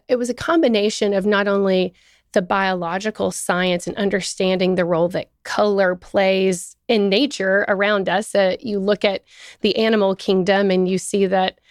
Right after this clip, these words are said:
that color really influences, um, those animals that are more attractive and less attractive.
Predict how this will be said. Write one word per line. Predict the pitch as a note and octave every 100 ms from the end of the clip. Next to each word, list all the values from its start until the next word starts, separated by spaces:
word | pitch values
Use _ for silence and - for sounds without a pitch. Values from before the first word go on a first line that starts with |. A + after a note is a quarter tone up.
| _
that | - G#3
color | - G3 G3+ F#3+
really | F3+ G3+ G3+ G#3
influences, | - G3 - G3+ G3 G3 F#3 - F#3+ F#3 F3 - -
um, | G3+ F#3 F3+ F3+ _ - - _
those | F#3+ G#3+ G3+
animals | - G#3 G3 G3 G3+
that | G#3+ G3
are | F3+
more | E3+ F#3+ F#3
attractive | F#3 - - - G3 G3+ F#3+
and | F#3 F#3 F3+
less | G3+ F#3 -
attractive. | F#3+ G3+ F3+ - G3 G#3